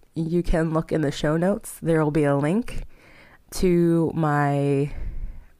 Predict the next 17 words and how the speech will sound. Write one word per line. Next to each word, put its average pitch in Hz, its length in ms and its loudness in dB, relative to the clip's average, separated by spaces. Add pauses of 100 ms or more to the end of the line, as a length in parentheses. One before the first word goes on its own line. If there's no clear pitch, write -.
(180)
resources 214 1160 0 (400)
for 165 160 -4
my 135 140 0
research. 202 560 0 (180)
And 147 600 2
this 151 280 -2
is 160 160 -4
what 165 100 2
I'm 170 160 4
doing. 196 300 4
I'm 147 180 0
alone. 135 300 0
I 131 120 -2
give 143 300 -2
myself 147 440 -2
the 156 100 -6
heebie-jeebies, 156 800 -2